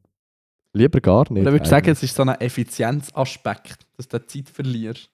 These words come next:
Speaker 2: Nicht, dass irgendwie, für
Speaker 1: Es
Speaker 2: mega
Speaker 1: ist
Speaker 2: viele Leute ist es auch mega schwierig, weil es so eine mega künstliche Plattform ist, wo so jeder erzählt, wie geil das er ist und dass es mega auf den Selbstwert schlägt.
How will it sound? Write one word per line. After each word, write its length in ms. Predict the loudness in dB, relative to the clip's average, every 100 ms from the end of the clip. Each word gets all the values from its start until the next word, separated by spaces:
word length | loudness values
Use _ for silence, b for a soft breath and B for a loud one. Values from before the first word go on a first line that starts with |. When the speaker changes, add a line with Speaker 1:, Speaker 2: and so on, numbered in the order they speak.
| _
Speaker 2:
Nicht, 180 | -10 -8
dass 180 | -12 -10
irgendwie, 540 | -8 -6 -6 -6 -8 -10 _ _ _ _ _ -10
für 140 | -4 -2
Speaker 1:
Es 80 | 2
Speaker 2:
mega 180 | 2
Speaker 1:
ist 60 | 4
Speaker 2:
viele 180 | 2 2
Leute 160 | 0
ist 80 | 0
es 60 | 4
auch 100 | 4
mega 320 | 4 4 0
schwierig, 640 | 0 -2 0 0 -2 -8 _ _ _ _ _ _ _ _ _ _ _ _ -20
weil 520 | _ -6 -4 -4 -6
es 260 | -10 -14 _ _
so 220 | -4 -2 -2
eine 200 | -4 -6
mega 560 | -8 -6 -4 -4 -8 _ _ _
künstliche 580 | -4 -2 -2 0 0 0
Plattform 680 | 0 0 0 -2 -2 0 -2
ist, 160 | -2
wo 80 | -4
so 140 | -2
jeder 240 | -2 -2 -6
erzählt, 340 | -10 -10 -8
wie 60 | -6
geil 340 | -4 -2 -2
das 160 | -4 -6
er 80 | -6
ist 180 | -8
und 180 | -10 -12
dass 120 | -14
es 140 | -16 -16
mega 240 | -8 0 0
auf 100 | 0
den 80 | -2
Selbstwert 640 | 0 0 -2 2 2 2
schlägt. 580 | -2 -2 -2 -8 -14